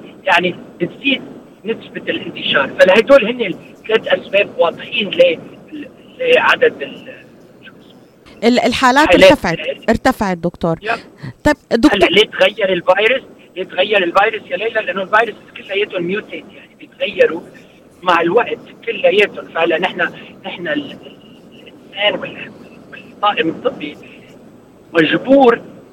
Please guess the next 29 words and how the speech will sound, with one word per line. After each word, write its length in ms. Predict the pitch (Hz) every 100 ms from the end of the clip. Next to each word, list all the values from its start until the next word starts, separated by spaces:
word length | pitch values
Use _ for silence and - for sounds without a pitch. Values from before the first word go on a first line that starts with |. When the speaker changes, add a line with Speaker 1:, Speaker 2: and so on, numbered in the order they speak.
| _
Speaker 1:
يتأقلم 760 | 180 - - - - 185 208 - - - _ -
مع 320 | 233 214 -
هالتغيير 460 | 226 - 180 - 220
اللي 120 | 160
عم 100 | 170
بيصير، 400 | 175 - - - -
وإن 100 | 202 -
الله 200 | 277 269
راد 240 | 247 240
الفاكسينز 640 | 185 180 175 - 262 233 175
اللي 160 | 160
عن-، 180 | 151 165 -
اللي 160 | 170
عملوهم 580 | 160 226 226 220 185 156
واللي 280 | 151 160 160
معقول 420 | 156 147 240 240 190
ينعمل 420 | - 190 180 -
جديد 360 | - - - - -
منهم 320 | 554 587 571 - - - - -
يكونوا 560 | - - 233 220 202 220 -
effective 440 | 185 - - - - -
بالنسبه 360 | - 175 - -
لهدول 480 | 147 - - 170 156
ال-، 180 | 147 - 165
التغييرات 720 | - 143 131 160 160 170 -
اللي 120 | 143
عم 100 | 127
بتصير 400 | - - - 165
بال-، 260 | - 151